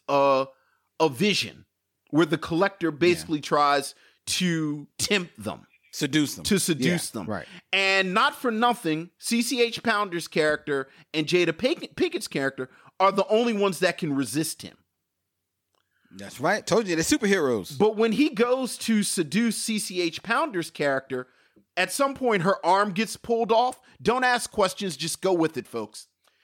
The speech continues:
Speaker 1: And he serves her arm back to her, but on a dinner platter.
Speaker 2: Yes.
Speaker 1: So you have all of this dinner, and then do you remember the last two things that she says before she dies? The characters are about, are,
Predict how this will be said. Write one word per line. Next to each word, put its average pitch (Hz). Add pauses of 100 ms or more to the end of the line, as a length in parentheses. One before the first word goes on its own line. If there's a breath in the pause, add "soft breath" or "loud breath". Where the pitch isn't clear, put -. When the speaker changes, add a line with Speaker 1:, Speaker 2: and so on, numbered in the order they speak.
(300)
Speaker 1:
And 214
he 233
serves 302
her -
arm 208
back 190
to 165
her, 156 (220 soft breath)
but 208
on 185
a 226
dinner 247
platter. 98 (960)
Speaker 2:
Yes. -
Speaker 1:
So 240
you 226
have 233 (100)
all 262
of 208
this 240
dinner, 233
and 208
then 254
do 165
you 285
remember 320
the 220
last 190
two 220
things 196
that 175
she 175
says 170 (320)
before 156
she 165
dies? 160 (1400)
The 160
characters 262
are 220
about, 180
are, 165